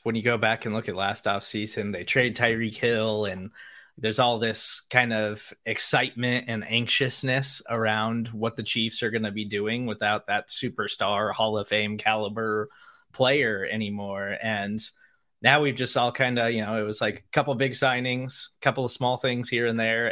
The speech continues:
and we've all just kind of been sitting around waiting for this draft, hoping that the Chiefs are gonna make a big splash. And I think they are. I, I think, I think dra-, the draft is gonna be really exciting here in Kansas City.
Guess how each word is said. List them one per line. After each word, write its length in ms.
and 160
we've 160
all 120
just 200
kind 220
of 80
been 140
sitting 280
around 240
waiting 260
for 120
this 120
draft, 320
hoping 280
that 80
the 80
Chiefs 280
are 60
gonna 320
make 220
a 40
big 220
splash. 580
And 120
I 60
think 160
they 120
are. 300
I, 260
I 40
think, 340
I 100
think 180
dra-, 280
the 80
draft 420
is 120
gonna 200
be 160
really 340
exciting 600
here 200
in 140
Kansas 380
City. 260